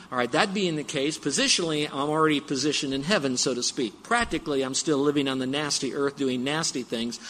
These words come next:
but I'm still justified with a home in heaven. So in the present, I struggle with, here it is, living practically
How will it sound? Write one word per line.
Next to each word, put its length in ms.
but 100
I'm 100
still 220
justified 640
with 120
a 100
home 220
in 100
heaven. 280
So 200
in 60
the 60
present, 480
I 140
struggle 460
with, 200
here 160
it 60
is, 300
living 720
practically 960